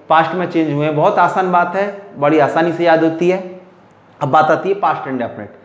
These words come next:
Past tense की तरफ चलते हैं। तो past इंडेफिनिट को हम past perfect में change करते हैं। दो ही बात याद रखनी है केवल, भाई यदि हमारा present का है कोई तो उसी के tense में change कर देंगे, तो इसमें तो कोई बड़ी बात नहीं है।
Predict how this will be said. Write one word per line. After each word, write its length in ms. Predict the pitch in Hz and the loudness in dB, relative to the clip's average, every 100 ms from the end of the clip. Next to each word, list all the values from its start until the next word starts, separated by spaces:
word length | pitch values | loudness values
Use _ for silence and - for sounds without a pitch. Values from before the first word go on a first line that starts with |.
| _ - | _ -2
Past 180 | 156 151 | 0 0
tense 200 | 165 151 | -4 -4
की 80 | 151 | -4
तरफ 240 | 135 127 | 0 0
चलते 260 | 123 110 117 | 0 -4 -4
हैं। 200 | 113 117 - - - | -8 -8 -14 -6 -4
तो 60 | |
past 360 | 190 180 190 185 | 0 2 2 0
इंडेफिनिट 500 | 190 180 180 170 - | 0 0 0 -6 -2
को 100 | 190 | 0
हम 180 | 160 247 - - - - | 0 -2 -6 -14 -20 0
past 200 | 151 160 - | 0 0 -2
perfect 380 | 147 - 147 - | -4 -2 -6 -4
में 100 | 127 | -6
change 280 | 123 117 113 | -4 -6 -6
करते 220 | 110 110 | -8 -6
हैं। 140 | 120 110 | -4 2
दो 100 | 143 | 4
ही 80 | |
बात 200 | 170 180 | 4 4
याद 140 | 185 175 | 2 2
रखनी 280 | 175 185 190 | -2 -4 -2
है 60 | |
केवल, 240 | 185 170 127 - - - - - - - - | 0 0 0 -4 -14 -20 -20 -20 -20 -20 -2
भाई 140 | 135 160 113 - - - | 2 2 2 -8 -12 0
यदि 240 | 151 165 | 0 2
हमारा 260 | 170 175 185 | 2 4 4
present 460 | 185 147 165 175 180 | 2 -2 -2 -2 -2
का 80 | |
है 120 | 180 180 | 0 0
कोई 240 | 190 202 | 0 -2
तो 140 | 196 | -2
उसी 220 | 165 139 147 | -2 -2 -4
के 120 | 151 | -4
tense 300 | 147 139 139 | -2 -4 -4
में 80 | 143 | -6
change 240 | 147 143 | -2 -2
कर 140 | 135 139 | 0 2
देंगे, 300 | 143 151 160 | 2 0 -2
तो 180 | 156 | 0
इसमें 260 | 135 135 156 | 0 2 -2
तो 80 | 156 | 2
कोई 180 | 185 190 | 4 6
बड़ी 200 | 185 160 | 6 6
बात 220 | 139 135 | 4 2
नहीं 180 | 131 | 2
है। 80 | 131 | 0